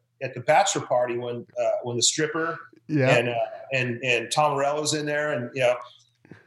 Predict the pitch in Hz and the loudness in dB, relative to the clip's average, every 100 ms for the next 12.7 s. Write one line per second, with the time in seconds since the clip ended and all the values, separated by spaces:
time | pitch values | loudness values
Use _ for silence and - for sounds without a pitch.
0 | _ 135 156 147 - - - - 123 113 | _ 6 8 8 4 -8 -10 -6 -6 -6
1 | _ _ _ 208 214 196 - 214 220 113 | _ _ _ 0 4 2 4 2 2 -4
2 | - - - 131 123 131 147 208 208 196 | -8 -12 -2 -2 0 0 2 2 2 0
3 | 160 147 175 180 165 117 - 175 170 - | -2 0 0 0 -2 -4 -2 0 0 -2
4 | - 123 147 156 208 - 143 131 123 123 | -8 -2 2 4 4 2 2 2 0 -4
5 | 127 - 170 147 131 107 110 113 120 - | -2 0 0 2 0 0 0 -2 -2 0
6 | 147 139 135 143 143 160 170 _ - - | 2 2 0 -2 -2 -2 -6 _ -20 -20
7 | _ - 131 - 151 156 147 135 135 120 | _ 0 4 8 6 6 4 4 0 -2
8 | - 170 156 147 - 151 151 165 175 - | 2 2 2 -2 0 0 0 -2 -2 -4
9 | - _ _ _ - 131 127 131 135 123 | -8 _ _ _ 2 4 4 4 4 4
10 | 110 110 - 139 131 147 156 143 151 110 | 0 -6 -2 0 6 6 6 6 4 4
11 | 113 - 160 165 185 - - 156 151 143 | 4 2 2 2 0 -2 -2 4 6 8
12 | 117 107 127 123 117 113 | 6 6 6 6 4 0